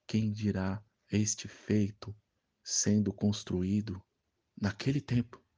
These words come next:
Veja bem, as heresias nunca diminuíram, nunca diminuíram as ideias contrárias ao cristianismo e nunca irão diminuir. A tendência é que esta perseguição virá até o céu. Agora a gente tem que olhar e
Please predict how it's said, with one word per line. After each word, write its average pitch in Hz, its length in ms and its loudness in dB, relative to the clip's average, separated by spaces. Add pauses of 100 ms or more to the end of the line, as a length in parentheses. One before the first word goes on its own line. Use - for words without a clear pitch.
(280)
Veja 147 220 6
bem, 113 180 8
as 107 140 6
heresias 139 440 6
nunca 170 380 8
diminuíram, 131 540 2 (440)
nunca 202 360 8
diminuíram 151 640 6 (120)
as 143 180 4
ideias 160 380 6
contrárias 151 880 6
ao 123 140 6
cristianismo 120 720 4 (160)
e 135 100 8
nunca 180 300 6
irão 170 180 6
diminuir. 127 500 0 (400)
A 123 100 2
tendência 170 540 6 (220)
é 139 80 6
que 180 160 6
esta 190 220 4
perseguição 160 680 4
virá 151 320 6
até 160 180 2
o 139 80 2
céu. - 380 0 (320)
Agora 127 260 4
a 131 40 4
gente 139 200 -4
tem 139 140 0
que 139 120 0
olhar 127 380 4 (380)
e 131 120 0